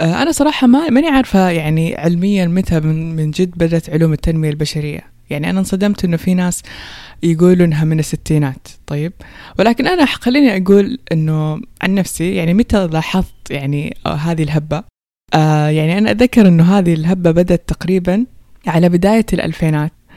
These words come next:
آه، أتذكر، آه، آه، مرة الوالد كان حاط شريط، آه، أيام الأشرطة يعني، كان حاط شريط بالسيارة، كان اسمه أطلق العملاق الذي بداخلك.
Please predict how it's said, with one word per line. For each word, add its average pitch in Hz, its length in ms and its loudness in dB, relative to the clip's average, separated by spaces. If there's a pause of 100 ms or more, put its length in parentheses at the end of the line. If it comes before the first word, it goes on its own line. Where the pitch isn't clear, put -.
(520)
آه، 156 480 0
أتذكر، 175 460 0
آه، 156 680 -2
آه، 160 140 -2
مرة 180 300 2
الوالد 165 680 0
كان 170 280 0
حاط - 420 -4
شريط، 165 440 0 (160)
آه، 139 460 -4 (140)
أيام 165 200 0
الأشرطة 156 400 -6
يعني، - 260 -8 (160)
كان 180 160 -2
حاط 185 200 -4
شريط 175 300 0
بالسيارة، 156 580 -4 (380)
كان 214 220 6
اسمه 220 460 4
أطلق 190 580 -2
العملاق 160 840 -2
الذي 165 260 0
بداخلك. 151 720 -6